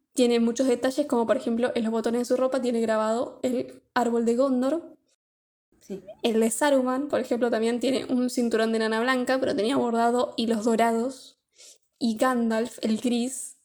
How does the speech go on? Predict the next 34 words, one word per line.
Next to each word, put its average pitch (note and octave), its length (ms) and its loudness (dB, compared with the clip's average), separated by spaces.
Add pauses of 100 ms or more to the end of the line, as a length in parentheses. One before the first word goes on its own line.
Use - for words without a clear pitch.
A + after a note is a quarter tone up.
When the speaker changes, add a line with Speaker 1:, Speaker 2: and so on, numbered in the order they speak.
(300)
Speaker 1:
puede A3 160 4
parecer A#3 280 2
una A3 300 -2
túnica A3+ 580 -2
simple, A#3 680 0
gris, - 440 -2 (380)
<laughs> B3+ 240 2
pero A3+ 140 4
la A3+ 180 2
tela, B3+ 360 2
la C4+ 200 2
tela C#4 180 4
se C#4 160 0
rompió A#3 840 0 (340)
utilizando A#3+ 540 0
técnicas A#3+ 360 0
con B3+ 140 0
el A#3 120 2
lavado A#3+ 680 0 (100)
y A#3+ 120 -2
el A3+ 100 2
secado C4 420 0
excesivo B3+ 680 -2
y B3 100 2
la A3+ 120 2
arena A#3 340 0
para B3+ 200 -2
que A#3 100 -6
sea A3 180 -6
vieja A3+ 300 -4
y C3 60 0
gastada. - 520 -8 (440)
Los A#3+ 200 2
ve-, B3+ 180 0